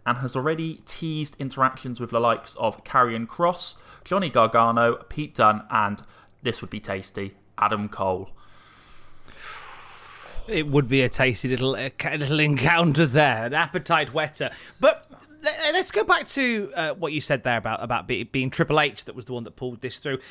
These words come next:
Speaker 2: This really suggests that there is a, a chasm in the company,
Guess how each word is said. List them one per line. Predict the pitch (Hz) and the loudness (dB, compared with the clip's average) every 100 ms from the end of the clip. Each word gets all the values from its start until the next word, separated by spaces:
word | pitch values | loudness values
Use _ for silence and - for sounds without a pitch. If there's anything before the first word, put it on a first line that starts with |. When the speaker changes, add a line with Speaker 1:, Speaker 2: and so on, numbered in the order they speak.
| - - | -12 -2
Speaker 2:
This | 453 - | 0 2
really | 294 415 392 | 4 4 4
suggests | 262 208 185 233 107 - - - - | 2 0 2 2 2 -6 -8 -8 -2
that | 208 170 | -2 4
there | 202 208 | 4 6
is | 202 196 | 6 6
a, | 190 196 - - _ - | 6 6 2 -10 _ 0
a | 214 | 0
chasm | - - 320 233 151 95 92 - - _ - | 0 2 2 4 0 -2 -8 -18 -20 _ -2
in | 254 202 | 0 0
the | |
company, | - - 254 - 123 90 - | 0 0 0 0 -4 -6 -12